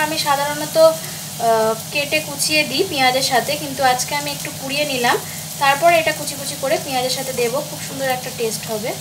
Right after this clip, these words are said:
আর পোড়া খেতে একটা আলাদাই taste আসে। তো সুন্দর করে আমি টমেটোর খোসাটা ছাড়িয়ে নেব।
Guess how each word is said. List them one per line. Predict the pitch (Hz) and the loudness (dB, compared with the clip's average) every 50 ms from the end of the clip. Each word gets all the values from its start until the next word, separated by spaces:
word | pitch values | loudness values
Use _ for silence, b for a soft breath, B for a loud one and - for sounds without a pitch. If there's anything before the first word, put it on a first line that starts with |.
| - - - - - - - - - - - - - - - - | -10 -10 -10 -10 -10 -10 -10 -8 -8 -8 -8 -8 -10 -10 -6 -2
আর | 240 226 226 226 226 - - | 2 2 4 2 2 0 -2
পোড়া | 277 285 294 302 | -2 -2 -2 -2
খেতে | 302 311 311 - 311 | -2 -4 -4 -2 -2
একটা | 302 285 - - - 294 | -2 -2 -4 -4 -2 0
আলাদাই | 277 269 254 254 254 247 269 285 277 - | 0 2 2 2 0 0 -2 -4 -4 -4
taste | 262 247 247 - - 254 | -4 -4 -4 -4 -4 -2
আসে। | 226 214 - - - 302 381 - - - - - - - - - - - - - - - - - - - - - - - - - - - - - - - - - - - - - - - - - - - - - - - | -2 -2 -2 -2 -4 -4 -6 -6 -8 -10 -12 -12 -12 -10 -10 -10 -10 -10 -10 -10 -10 -10 -10 -10 -10 -10 -10 -12 -12 -10 -10 -10 -10 -10 -10 -10 -10 -10 -10 -10 -10 -10 -10 -10 -10 -10 -10 -10 -10 -10 -10 -10 -10 -8
তো | 262 262 | -6 -6
সুন্দর | 262 - 302 302 311 320 | -6 -6 -4 -2 0 0
করে | 320 320 320 320 | 2 2 4 4
আমি | 311 302 294 277 277 311 - | 4 4 2 0 -2 -4 -2
টমেটোর | 311 262 247 254 254 262 254 - - | 0 0 0 0 -2 -4 -6 -8 -8
খোসাটা | 262 254 269 262 269 | -8 -6 -6 -4 -4
ছাড়িয়ে | 262 - 262 247 226 240 247 240 | -4 -2 -2 -2 -2 -2 -2 -2
নেব। | 233 226 220 214 | -2 -4 -4 -4